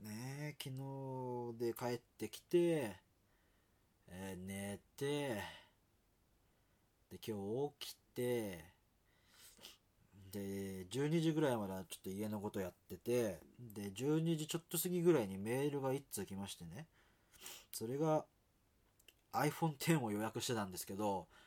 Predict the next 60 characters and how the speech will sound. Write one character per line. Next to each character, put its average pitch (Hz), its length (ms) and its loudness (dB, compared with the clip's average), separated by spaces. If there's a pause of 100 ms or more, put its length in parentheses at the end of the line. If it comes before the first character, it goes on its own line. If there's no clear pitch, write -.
(200)
iPhone 127 260 0
ten 123 300 0
入 123 200 2
荷 143 80 6
し 147 100 0
ま 151 100 2
し - 80 0
た 110 140 -2
よ 107 180 -4
っ - 20 -16 (260)
て 117 100 -2
い 104 140 0
う 98 60 -2
の 90 140 -10
が 80 100 -12
来 - 100 -18
て、 90 380 -6 (680)
ち - 80 -2
ょ 185 120 4
う - 20 6
ど 202 60 6
休 196 240 6
み 202 100 2
の 202 100 4
日 202 80 4
に 202 100 6
来 - 80 0
た、 185 360 6
ラ 185 100 6
ッ - 140 2
キ - 160 4
ー 196 260 10
と 165 100 4
思 139 140 2
っ 151 80 -2
て、 117 160 2
も 104 220 -4
う、 90 40 -12 (600)
早 - 160 -4
速 165 320 6
取 147 180 6
り 117 60 6
行 - 80 -2
き - 80 -8
ま 101 100 -2
し - 100 -4
て 82 100 -12
ね。 98 200 -12 (540)
近 - 240 2
く 104 100 -6
の 92 200 -4 (720)
予 104 80 0
約 104 220 0
し - 60 0
て 120 100 4
た 107 80 2
と 101 100 -4
こ 117 140 2
ろ 117 80 0
に。 92 200 -6